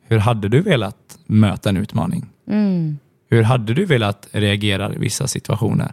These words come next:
Speaker 2: Mm.
Speaker 1: Om du fick drömma lite, hur hade det kunnat se ut då, liksom?
Speaker 2: Mm.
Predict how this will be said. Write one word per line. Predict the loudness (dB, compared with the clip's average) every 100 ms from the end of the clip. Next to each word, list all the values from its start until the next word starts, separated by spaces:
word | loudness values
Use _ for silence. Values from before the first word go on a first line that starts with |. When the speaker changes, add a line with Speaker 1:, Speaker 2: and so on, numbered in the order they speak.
| -4
Speaker 2:
Mm. | -2 0 -2 -8 _ _ _ _ _ _ _ _ _
Speaker 1:
Om | 4 4 4
du | 4
fick | 4
drömma | 4 4 6 4
lite, | 4 2 -2 -8 -10 _ _
hur | 6
hade | 6 6 2
det | 2
kunnat | 2 0
se | 0
ut | -2 0
då, | 2 2
liksom? | 0 -4 -4 -4
Speaker 2:
Mm. | -2 -2 -2